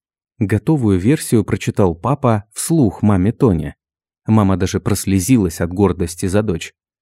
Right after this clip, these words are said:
Целый научный доклад, да ещё и в "Комсомольской правде" напечатают.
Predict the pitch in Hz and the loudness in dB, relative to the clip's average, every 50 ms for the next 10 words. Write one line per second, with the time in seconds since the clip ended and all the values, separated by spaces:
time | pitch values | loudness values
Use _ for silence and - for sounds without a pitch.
0 | _ _ _ - - - 165 170 156 135 127 123 127 123 - - 123 117 107 92 | _ _ _ -6 -2 0 2 4 4 4 6 4 4 2 2 2 2 2 2 2
1 | 104 95 - - 135 147 127 90 85 87 90 87 82 - - 117 110 - - - | 0 0 0 0 0 0 0 0 -2 -2 -2 -2 -4 -2 0 0 0 0 0 -4
2 | 104 - - 113 104 98 - - 101 101 110 117 107 - - - 104 - - 101 | -6 -2 -2 0 0 0 0 0 0 0 0 0 -2 -2 -4 -4 -4 -2 0 -2
3 | 110 113 95 82 82 95 90 90 - 117 - - - 80 - - 65 64 - - | -2 -2 -2 -2 -2 0 0 0 -2 -4 -4 -4 -6 -6 -6 -6 -8 -8 -10 -14